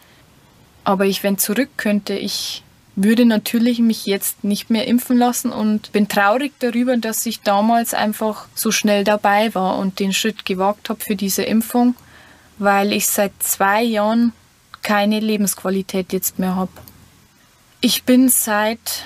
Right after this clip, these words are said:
Oktober zweiundzwanzig jetzt in Arbeits- und Fähigkeitsstand, weil die Arbeit eben nicht mehr möglich ist. Mein Denken für die Zukunft ist wirklich negativ, weil ich mir denk, momentan können wir eigentlich ja nur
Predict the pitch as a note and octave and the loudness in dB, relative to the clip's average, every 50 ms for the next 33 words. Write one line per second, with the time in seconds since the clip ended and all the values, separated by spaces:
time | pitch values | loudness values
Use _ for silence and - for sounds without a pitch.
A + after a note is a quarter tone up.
0 | - - - - - - - - - G#3+ G#3+ - - - - - A3+ A#3 A#3+ A#3+ | -16 -20 -20 -20 -20 -20 -8 -4 -2 -2 -2 -2 -6 -8 -4 0 0 2 2 2
1 | - A#3+ A#3+ A#3 A#3 A#3+ A#3+ A#3+ A#3+ A#3+ A#3 - _ _ _ _ _ _ - - | 2 2 4 4 4 2 2 2 0 -2 -4 -6 _ _ _ _ _ _ -6 -6
2 | - - G#3 G3+ G3+ G#3 A3 A3+ A3+ - - - A3 G#3 G#3 G#3 - - A3+ G#3 | -4 0 0 0 2 2 2 0 0 -2 -2 -2 0 0 0 -2 -2 -4 -6 -6
3 | - - G#3+ G#3 - - - G#3+ G#3+ - - G3 G3 F#3+ G#3 G#3 G3 - - G#3 | -6 -6 -6 -4 -4 -4 -2 -2 -2 0 0 0 0 0 0 -2 -2 -4 -6 -6
4 | G3+ - - - G#3+ A3 A#3+ - - - A#3+ A3+ - - - A#3 A3+ A3 - - | -6 -6 -4 -2 -2 -2 -2 -2 -4 -4 -4 -4 -4 -4 -2 -2 -2 -2 0 0
5 | G3+ G3+ G3+ G3+ G3 A3+ G#3+ - - G3+ G#3 - G#3+ G#3 - - - G#3 G#3 A3 | 0 2 2 0 -2 -4 -4 -2 0 -2 0 0 -2 -4 -4 -6 -6 -4 -2 0
6 | G#3+ G#3+ G#3+ G#3+ G#3 - _ A3+ G#3 G#3 G#3 G3+ G3 G3 F#3 - - G3+ F#3 - | 0 2 0 0 -2 -4 _ -4 -2 0 0 0 0 -2 -4 -6 -8 -10 -8 -8
7 | - - F#3+ F#3 - - - - - _ _ _ _ _ _ _ _ _ _ _ | -6 -6 -6 -6 -6 -8 -8 -12 -16 _ _ _ _ _ _ _ _ _ _ _
8 | _ _ _ _ _ - A#3+ A3+ A3 A3+ A3+ A3+ A3 A#3 B3 - - B3+ B3 - | _ _ _ _ _ 0 2 2 2 2 2 0 0 -2 -2 -2 -2 -2 -2 -2
9 | - A3+ A#3 A3+ G#3+ - - - - - - C4+ B3 B3 - - A#3+ A3+ - A3+ | -2 -2 -2 -2 -2 -2 -4 -6 -8 -4 -2 0 0 0 0 -2 -4 -2 -2 0
10 | A#3 C4 C4 - C#4+ C4+ B3+ - G#3+ G#3+ A3 A3 A#3 B3 A#3+ - - - B3+ B3+ | -2 -2 -2 -2 -4 -2 0 0 0 2 2 2 2 2 0 0 -2 -2 -2 -2
11 | B3 - - - G#3+ G#3+ G#3+ A3 A3 A3 A3 - A#3 - - A#3 A3+ A3+ - A3 | -2 -4 -4 -2 0 2 2 2 0 0 -2 -4 -4 -2 0 0 0 0 0 0
12 | A3 A#3 B3 - A3+ A3 A3+ A#3 A#3 B3 A#3+ A#3+ - - A3+ A3 A3 A3 A3+ A#3 | 0 0 0 0 0 0 2 2 2 2 2 0 -2 -2 0 0 2 2 2 0
13 | B3 - - - _ - - - - _ _ - - B3 A#3+ B3 A#3+ A#3 A#3 A3+ | 0 -2 -8 -18 _ -20 -20 -20 -20 _ _ 0 2 4 4 4 4 4 2 2
14 | A3 - A3+ A3+ A3+ A3+ A#3 A#3 - - A#3 A3 A3 A3+ A3+ A#3 A#3+ B3 A#3+ B3 | 2 0 0 -2 -2 -4 -4 -6 -6 -4 -2 -2 0 2 2 4 4 2 2 0